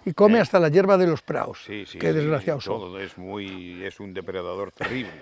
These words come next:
Speaker 1: <laughs> Oye, Gelo,
Speaker 2: ¿Eh?
Speaker 1: o sea que tú hasta de, de niño ya fuiste pescador.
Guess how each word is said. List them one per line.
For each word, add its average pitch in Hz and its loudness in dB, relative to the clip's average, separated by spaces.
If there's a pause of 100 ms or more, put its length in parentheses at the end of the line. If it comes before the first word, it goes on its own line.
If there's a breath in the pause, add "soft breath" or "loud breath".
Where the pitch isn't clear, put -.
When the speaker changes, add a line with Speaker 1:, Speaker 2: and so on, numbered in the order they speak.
(120)
Speaker 1:
<laughs> - -12
Oye, 185 4
Gelo, 170 4
Speaker 2:
¿Eh? 123 -4 (220 loud breath)
Speaker 1:
o 151 -4
sea 175 6
que 165 4
tú 196 4
hasta 185 4
de, 170 6
de 165 4
niño 226 6
ya 220 8
fuiste 185 4
pescador. - -6